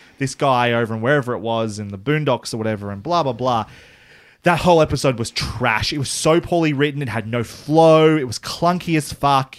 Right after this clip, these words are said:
It was, they arrive at the place and then Oscar says, "Just leave it alone. I don't wanna know about this anymore." And all of it. It was like, it was like a first draft.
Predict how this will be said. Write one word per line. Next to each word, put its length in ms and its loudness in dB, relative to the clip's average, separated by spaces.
It 140 -10
was, 440 0
they 140 2
arrive 360 4
at 60 -12
the 60 -4
place 380 -2
and 120 -8
then 160 -2
Oscar 320 -2
says, 540 0
"Just 200 -6
leave 180 2
it 60 2
alone. 400 4
I 60 2
don't 180 0
wanna 160 0
know 140 2
about 180 2
this 180 -4
anymore." 540 -2
And 200 -8
all 260 4
of 120 0
it. 160 -8
It 60 0
was 200 0
like, 340 -2
it 40 -4
was 140 -2
like 160 -2
a 60 -2
first 400 -2
draft. 500 -8